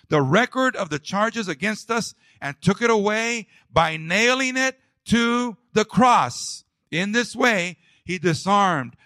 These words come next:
the spiritual rulers and authorities. He shamed them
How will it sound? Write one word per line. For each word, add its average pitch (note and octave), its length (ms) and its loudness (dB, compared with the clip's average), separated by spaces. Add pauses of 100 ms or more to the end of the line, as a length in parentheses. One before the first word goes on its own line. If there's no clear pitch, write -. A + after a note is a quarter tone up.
the B2+ 80 -8
spiritual G#3+ 600 0
rulers A3+ 580 -2 (840)
and G#3 240 -2
authorities. G#3+ 720 0 (240)
He E3 160 -10
shamed G#3+ 480 -6
them A3 240 -2